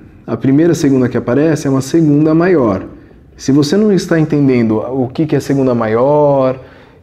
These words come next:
quinta justa, que eu falarei aqui, é só voltar uma aula, a primeira aula do workshop de férias, que eu explico como a gente classifica esses intervalos. De Sol pra Lá, eu tenho uma segunda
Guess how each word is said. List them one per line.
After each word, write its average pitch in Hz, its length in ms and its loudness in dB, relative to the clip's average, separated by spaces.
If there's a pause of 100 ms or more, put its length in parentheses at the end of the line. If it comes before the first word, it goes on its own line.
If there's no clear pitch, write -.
quinta 135 320 0
justa, 135 460 2
que 127 100 -4
eu 127 60 -2
falarei 117 440 0
aqui, 151 480 -2 (220)
é 147 100 -2
só 190 200 -2
voltar 190 320 0
uma 165 180 0
aula, 143 320 0
a - 20 -2
primeira 156 380 0
aula 147 220 2
do 139 80 2
workshop 131 400 -2
de 123 100 -4
férias, 151 400 0
que - 80 -8
eu 156 60 4
explico 151 520 -2
como 151 220 -2
a 147 40 2
gente 143 220 -2
classifica 151 460 -4
esses 139 240 -6
intervalos. 135 800 -4 (680)
De 165 180 0
Sol 185 260 -2
pra 135 180 -2
Lá, 127 520 -2 (120)
eu 202 120 2
tenho 156 240 0
uma 175 120 2
segunda 175 680 0